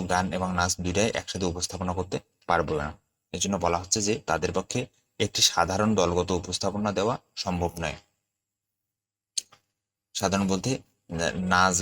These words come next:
গান একসাথে করবে একটা দল, এরকম সম্ভব নয়।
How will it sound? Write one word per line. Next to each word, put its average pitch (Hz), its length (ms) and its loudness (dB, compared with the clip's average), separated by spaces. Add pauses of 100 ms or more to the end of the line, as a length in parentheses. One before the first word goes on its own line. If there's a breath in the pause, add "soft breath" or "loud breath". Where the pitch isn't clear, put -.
গান 90 200 0
একসাথে 87 400 -2
করবে 87 280 0 (440)
একটা 90 220 -4
দল, 85 200 0 (380)
এরকম 92 320 2 (200)
সম্ভব 85 340 -2
নয়। 76 200 -4